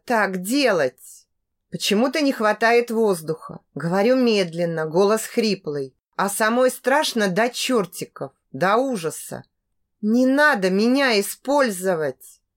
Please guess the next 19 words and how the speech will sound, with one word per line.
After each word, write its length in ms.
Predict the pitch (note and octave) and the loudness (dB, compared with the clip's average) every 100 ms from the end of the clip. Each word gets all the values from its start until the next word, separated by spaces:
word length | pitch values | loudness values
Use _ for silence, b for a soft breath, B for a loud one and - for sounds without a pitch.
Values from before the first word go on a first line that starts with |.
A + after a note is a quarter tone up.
| _ _ _ _ _ | _ _ _ _ _
"Ты 180 | - G3 | 0 2
видишь 460 | G3 F#3+ F3+ F3+ F#3+ | 4 2 0 0 0
это 340 | F3 F3 E3+ | 0 0 -2
так?" 520 | - G#3 - _ - _ _ _ _ _ _ _ - | 0 -2 -2 _ -20 _ _ _ _ _ _ _ -10
"Не 200 | G#3+ C#4 | -4 -2
надо 400 | D4 F4+ F4 A#3 | 2 2 2 2
меня 400 | A#3 B3+ D4 B3 | 2 2 2 2
использовать! 1080 | A#3+ - C#4 D4+ A#3 F#3 F3 D#3 - - _ _ | 0 -2 0 0 0 -2 -2 -4 -6 -20 _ _
Я 220 | E3 A3+ | -2 0
не 180 | E4+ F4+ | 2 2
вещи, 460 | C#4 A#3 A3+ - C4 | 2 2 0 0 -2
не 180 | C#4+ D#4 | -2 -4
кукла!" 680 | - B3 G3+ - F3 E3 _ _ _ _ _ _ | -2 0 0 -2 -4 -4 _ _ _ _ _ _
Еще 420 | - A3 A#3 - C4+ | -2 0 0 0 2
немного 560 | C4 C#4 E4+ F#4 G#3+ | 2 2 2 2 2
и 60 | G3 | 2
сорвусь 480 | G3+ G#3+ A#3 C#4+ B3+ | 2 0 0 -4 -4
в 100 | C4+ | -6
истерику, 800 | - - A3 D#3+ C#3+ - - | -6 -2 0 0 -2 -8 -16